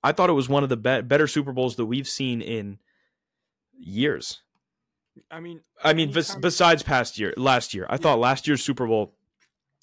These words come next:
Speaker 1: was amazing. But before that, you have to think back to the Eagles and Patriots Super Bowl to have one that was that close and that down to the wire.
Speaker 2: Yeah, I agree. I mean, any game that goes to overtime, I think, is probably a great game. Um, and even though, you know, it, it wasn't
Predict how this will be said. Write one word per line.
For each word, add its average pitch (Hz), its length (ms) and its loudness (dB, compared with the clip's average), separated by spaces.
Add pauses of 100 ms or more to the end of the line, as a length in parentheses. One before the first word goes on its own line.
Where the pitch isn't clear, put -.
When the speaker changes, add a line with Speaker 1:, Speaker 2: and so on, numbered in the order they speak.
Speaker 1:
was 127 160 -4
amazing. 127 500 -4 (580)
But 127 160 2
before 151 360 4
that, 139 200 4
you 127 100 2
have 123 100 0
to 135 80 -4
think 131 220 -4
back 123 240 0
to 123 100 -6
the 117 200 -6
Eagles 120 420 0
and 113 140 -8
Patriots 123 380 -4
Super 113 240 -10
Bowl 107 220 -4
to 107 160 -6
have 120 180 0
one 117 160 -4
that - 80 -10
was 107 200 -12
that 113 240 -2
close 113 300 -4
and 107 140 -14
that 110 240 -2
down 104 220 -4
to - 80 -16
the 101 80 -8
wire. 95 300 -8 (680)
Speaker 2:
Yeah, 147 200 -14
I 135 120 -12
agree. 127 320 -14 (120)
I 160 120 -6
mean, 160 180 -10
any 170 220 -8
game 151 240 -8
that 139 100 -10
goes 131 280 -10
to 131 80 -12
overtime, 127 540 -10
I 120 80 -12
think, 120 220 -16
is 117 140 -14
probably 117 480 -12
a 113 80 -16
great 120 240 -16
game. 151 260 -14 (600)
Um, 120 500 -10 (640)
and 123 480 -12
even 139 280 -8
though, 123 140 -10
you 120 160 -10
know, 110 280 -14
it, 123 220 -10
it 135 80 -10
wasn't 139 420 -10